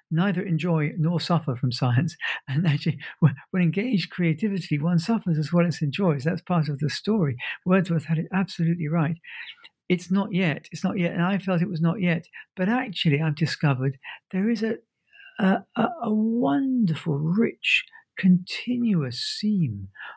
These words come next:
of poetic thinking, um, through the ages. Uh, in fact, from ancient, of course, Lucretius, his great poem, De Rerum Naturae, on, on, on, on, on, on the nature of things,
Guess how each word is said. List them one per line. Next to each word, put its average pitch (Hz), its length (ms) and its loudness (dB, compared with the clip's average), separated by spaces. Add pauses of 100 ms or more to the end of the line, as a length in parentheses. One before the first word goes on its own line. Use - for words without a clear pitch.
(120)
of 151 300 2
poetic 202 600 -2
thinking, 147 640 -2 (680)
um, 160 340 0
through 226 380 -2
the 143 180 -2
ages. 175 640 -2 (160)
Uh, 165 160 2
in 165 140 0
fact, 185 280 -2
from 151 140 0
ancient, 175 200 2
of - 60 -20
course, 160 220 -4
Lucretius, 151 640 0
his 127 120 -6
great 170 300 0
poem, 233 400 0 (340)
De 170 100 -2
Rerum 156 600 0 (160)
Naturae, 170 480 2
on, 170 140 0
on, 160 300 0
on, 170 220 0
on, 165 220 2
on, 160 200 -2
on 165 120 -2
the 165 80 2
nature 175 340 0
of 143 60 -4
things, 208 400 0